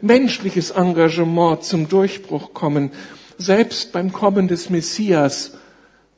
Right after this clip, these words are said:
in der Sendung seines Sohnes,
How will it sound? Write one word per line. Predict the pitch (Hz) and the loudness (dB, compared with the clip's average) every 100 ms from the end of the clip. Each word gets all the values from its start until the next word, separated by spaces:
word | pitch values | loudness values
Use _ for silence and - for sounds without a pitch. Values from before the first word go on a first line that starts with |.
| _ _ _ _ _ _ _ _ | _ _ _ _ _ _ _ _
in | 180 | -4
der | 170 | 0
Sendung | 175 208 254 190 160 | 2 2 4 2 0
seines | 190 190 190 170 - | -2 0 0 -2 0
Sohnes, | 202 240 226 151 - - | 0 2 0 0 -6 -14